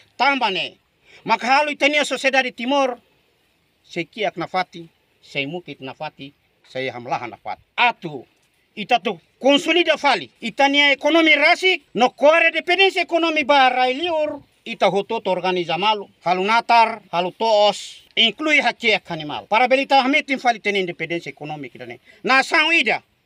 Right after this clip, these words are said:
ia país ida ne bei ia mundo. O kon hare di Bom, nem a política. O cuida, nem Estado, inclui instituição de, mas o lareba aspecto econômico, aspecto, aspecto econômico, nem a raça que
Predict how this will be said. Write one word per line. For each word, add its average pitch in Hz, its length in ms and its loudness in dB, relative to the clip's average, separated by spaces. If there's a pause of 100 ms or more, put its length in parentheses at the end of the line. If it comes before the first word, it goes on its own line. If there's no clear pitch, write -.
(580)
ia 262 220 0
país 349 560 0
ida 311 160 0
ne 269 100 -2
bei 240 380 -4
ia 208 180 0
mundo. 226 540 -6
O 339 120 2
kon 294 200 0
hare 269 380 2
di 254 180 -8 (560)
Bom, 160 160 -12
nem 175 140 -6
a 139 60 -12
política. - 580 -20
O - 100 -12
cuida, 220 320 -6
nem 214 140 0
Estado, 240 560 -2
inclui 220 420 -6 (460)
instituição 170 720 -8
de, 214 240 -6 (680)
mas 214 180 0
o 254 160 6
lareba 330 560 2
aspecto 277 440 0
econômico, 247 600 -2 (1080)
aspecto, 175 440 -8 (100)
aspecto 196 400 -4
econômico, 226 600 -2 (880)
nem 156 160 0
a 170 80 4
raça 175 320 -2
que - 200 -12